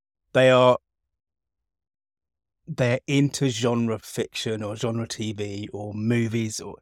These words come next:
you know, they, they already get the power of story. And as part of that process, I decided a while ago,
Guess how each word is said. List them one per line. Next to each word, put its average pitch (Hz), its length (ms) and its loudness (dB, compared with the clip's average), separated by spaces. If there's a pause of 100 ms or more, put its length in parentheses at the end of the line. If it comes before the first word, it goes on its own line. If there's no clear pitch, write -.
(260)
you 120 80 -2
know, 117 60 2
they, 123 360 2
they 123 140 4
already 120 460 4 (320)
get - 180 2
the 123 80 -8
power 104 240 -4
of 95 100 -6
story. 90 480 -10 (960)
And 131 140 2
as 135 100 -2
part 170 320 6
of 156 120 2
that 131 180 2
process, - 880 -8 (160)
I 107 100 -4
decided 113 460 -2
a 110 40 -6
while 107 240 -2
ago, 92 380 -6